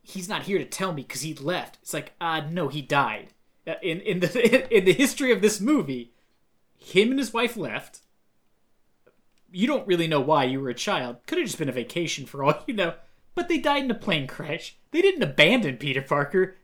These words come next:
They were murdered. Which is implied later in the movie. They were murdered by Oscorp. So there's a lot of questions <laughs> that, like, I don't, he's, like,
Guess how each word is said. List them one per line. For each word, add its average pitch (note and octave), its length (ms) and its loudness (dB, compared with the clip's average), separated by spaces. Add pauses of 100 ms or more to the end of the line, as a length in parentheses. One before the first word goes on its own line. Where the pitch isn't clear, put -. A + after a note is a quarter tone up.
They G3 100 2
were B3+ 140 -2
murdered. B2 480 -6 (420)
Which A3 200 2
is A#3 160 2
implied A#3+ 380 4
later C#4+ 220 2
in F#3 60 2
the D#3 80 -2
movie. D3+ 420 -2 (680)
They A#3 100 -4
were B3 120 -4
murdered D3+ 340 0
by D#3 160 2
Oscorp. B2+ 580 -4 (320)
So C4+ 840 0
there's A#3+ 300 0
a D#4 60 -4
lot C#4+ 380 -4
of - 120 -6
questions - 1000 -2
<laughs> D#4+ 80 -6
that, B3+ 220 0
like, G3 260 6
I G#3 100 2
don't, C4 220 6
he's, G#3+ 200 0
like, A3+ 200 -2